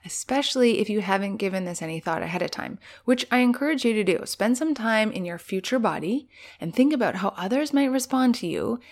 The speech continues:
and how you're gonna handle it, what you're gonna think about it, maybe even what you're gonna say.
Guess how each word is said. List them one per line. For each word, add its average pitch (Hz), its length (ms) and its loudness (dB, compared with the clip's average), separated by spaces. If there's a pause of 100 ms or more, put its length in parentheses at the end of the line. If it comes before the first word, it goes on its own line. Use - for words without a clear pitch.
(120)
and 170 120 -8
how 214 560 2
you're 202 140 -2
gonna 190 180 -4
handle 185 360 -2
it, - 100 -6 (200)
what - 120 -10
you're 180 100 -8
gonna 202 140 -4
think 254 220 4
about - 240 -6
it, - 100 -10 (340)
maybe 196 360 2
even 180 260 2
what - 140 -8
you're 170 80 -8
gonna 165 120 -10
say. - 380 -8